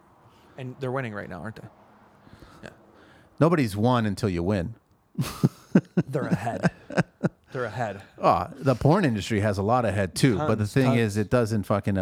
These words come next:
Speaker 2: matter at that point,
Speaker 1: Yeah.
Speaker 2: right? So
Speaker 1: Yeah.
Speaker 2: it's just, it's not until Monday.
Speaker 1: Right.
Speaker 2: But I mean, yeah, th-, there's a whole shift, and I think, honestly, I think the end of next year is gonna be the changing point. I think, and then that's why
Speaker 1: I,
Speaker 2: I've been
Speaker 1: I,
Speaker 2: telling
Speaker 1: I
Speaker 2: a
Speaker 1: hope,
Speaker 2: lot.
Speaker 1: I hope not.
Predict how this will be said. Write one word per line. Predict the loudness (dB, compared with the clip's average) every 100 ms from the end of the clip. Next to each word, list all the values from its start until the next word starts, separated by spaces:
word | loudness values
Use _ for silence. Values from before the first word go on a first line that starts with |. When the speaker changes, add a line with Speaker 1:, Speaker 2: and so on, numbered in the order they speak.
| 0
Speaker 2:
matter | 0 2 0
at | 0
that | -2 -2
point, | -4 -4
Speaker 1:
Yeah. | -2
Speaker 2:
right? | -2 -2 -2
So | 0 0
Speaker 1:
Yeah. |
Speaker 2:
it's | 0
just, | -4 -2 -2
it's | 0 2
not | 2
until | 2 2 2
Monday. | 2 0 0 -6 -12 _ -20 -14
Speaker 1:
Right. | -14 -2 4
Speaker 2:
But | 4
I | 4
mean, | 4 4
yeah, | 4 2
th-, | 0 0
there's | 0 4
a | 4
whole | 4 4 4 2 -2
shift, | -4 0 0 2
and | 2 2
I | 2
think, | 0 0
honestly, | 0 0 0 2 2
I |
think | 0 -2
the | 0
end | 0 0
of |
next | 0 -2 0
year | 0
is |
gonna | 0 0
be | 0
the | -2
changing | -2 -2 -2 -6 -8
point. | -10 -10 -14 -20 -20 -20 -20 -20 -6
I | 0 0
think, | 0 0
and | 0
then | 2
that's | 0 0 2
why | 2
Speaker 1:
I, | 2 0
Speaker 2:
I've | 0
been | 0
Speaker 1:
I, |
Speaker 2:
telling | 0 2
Speaker 1:
I | 4
Speaker 2:
a |
Speaker 1:
hope, | 4
Speaker 2:
lot. | 2 0
Speaker 1:
I | -4
hope | -4 -4
not. | -6 -6